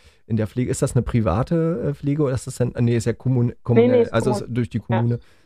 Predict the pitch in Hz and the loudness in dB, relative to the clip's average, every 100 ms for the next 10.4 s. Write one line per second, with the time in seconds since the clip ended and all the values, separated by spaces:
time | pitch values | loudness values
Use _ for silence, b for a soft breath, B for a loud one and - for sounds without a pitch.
0 | b _ _ _ 87 98 104 95 - 92 | b _ _ _ -4 0 0 0 -4 -4
1 | - 113 101 107 - 110 - 110 - 104 | -2 0 0 0 0 -2 0 0 0 -2
2 | - 107 104 107 - 107 107 104 - - | -2 -2 0 -2 -2 -2 0 -4 -10 -6
3 | 107 107 - - - - - - - 52 | -2 -2 -6 -20 -20 -20 -14 -10 -8 -8
4 | 131 - b b b b b b - _ | -12 -16 b b b b b b -20 _
5 | _ _ _ - - 107 104 113 - - | _ _ _ -20 -8 -2 0 0 -2 -6
6 | - - - - 104 104 - - 127 104 | -12 -20 -20 -12 -6 -4 -6 -4 -2 0
7 | - 143 165 135 127 - 120 117 - 117 | 2 4 4 2 0 0 0 0 -2 -2
8 | 120 120 127 117 139 135 123 120 117 117 | 0 0 0 0 0 0 -2 -6 -4 0
9 | 123 135 123 117 113 117 127 117 - 120 | 2 2 2 2 2 2 2 0 0 0
10 | 113 110 113 | 0 0 0